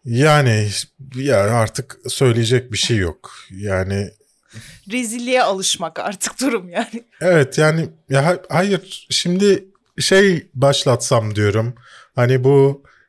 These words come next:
Speaker 1: bir hareket, bir imza kampanyası, bir şeyler başlatalım diye düşünüyorum. O kadar eminim ki yalnız kalacağımdan.
Speaker 2: Evet.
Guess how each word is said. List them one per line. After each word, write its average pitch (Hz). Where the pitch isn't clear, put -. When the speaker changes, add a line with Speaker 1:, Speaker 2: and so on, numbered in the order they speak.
Speaker 1:
bir 143
hareket, 135
bir 123
imza 123
kampanyası, 113
bir 104
şeyler 131
başlatalım 104
diye 95
düşünüyorum. 107
O 190
kadar 196
eminim 180
ki 165
yalnız 131
kalacağımdan. 117
Speaker 2:
Evet. 190